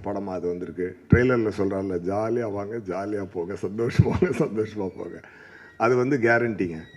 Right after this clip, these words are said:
அது வந்து ரொம்ப, ரொம்ப கேரண்டியான ஒரு விஷயம். இண்டஸ்ட்ரியில வந்து இப்போ நிறைய ஆக்டர்ஸ் புதுசா வேணும்.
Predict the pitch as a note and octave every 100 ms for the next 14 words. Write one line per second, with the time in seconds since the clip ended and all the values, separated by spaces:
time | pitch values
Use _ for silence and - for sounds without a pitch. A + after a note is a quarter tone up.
0 | - - F2 F2 F2 F#2+ F2 F2+ F#2 F2+
1 | F2 D#2+ D#2 D2 F2 F#2 F2 F#2 F#2 F2
2 | D2+ C#2+ - F#2+ - - - - - -
3 | _ - _ _ _ _ _ _ _ _
4 | _ _ _ _ _ _ - C3 F#3 D#3
5 | D3 C3+ A#2+ D3 C3 G#2+ G#2+ D3+ B2+ G#2+
6 | A#2 - A#2+ - A#2+ A2+ G#2+ F#2+ G#2+ E2